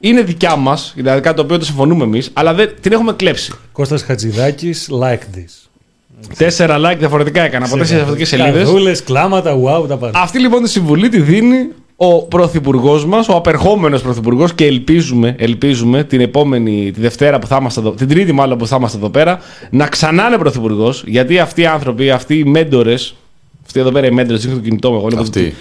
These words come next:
Speaker 1: τη φατσούλα εδώ, την γλυκιά, δεν μπορούν να φεύγουν έτσι και να μην, ε, επαναλαμβάνεται αυτός ο θρίαμβος
Speaker 3: Πόσο
Speaker 1: της
Speaker 3: άλλο,
Speaker 1: τετραετίας.
Speaker 3: πόσο άλλο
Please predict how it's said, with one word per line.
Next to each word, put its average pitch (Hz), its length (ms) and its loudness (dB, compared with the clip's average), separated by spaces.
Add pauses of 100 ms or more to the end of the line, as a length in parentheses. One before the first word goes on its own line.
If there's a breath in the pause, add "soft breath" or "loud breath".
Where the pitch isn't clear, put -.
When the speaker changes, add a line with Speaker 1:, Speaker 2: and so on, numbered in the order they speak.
Speaker 1:
τη - 80 -12
φατσούλα 117 380 -2
εδώ, 113 100 0
την 107 140 -2
γλυκιά, 101 360 -4 (400 loud breath)
δεν 185 300 2
μπορούν 180 340 2
να 139 80 0
φεύγουν 120 420 -2
έτσι 120 280 -2
και 123 120 -4
να 120 280 -2
μην, 135 520 2 (260)
ε, 123 680 2
επαναλαμβάνεται 139 840 0
αυτός 135 200 -4
ο 117 40 -6
θρίαμβος 120 760 0
Speaker 3:
Πόσο 127 260 2
Speaker 1:
της 113 100 2
Speaker 3:
άλλο, - 100 2
Speaker 1:
τετραετίας. 131 320 2
Speaker 3:
πόσο 117 160 0
άλλο 110 160 0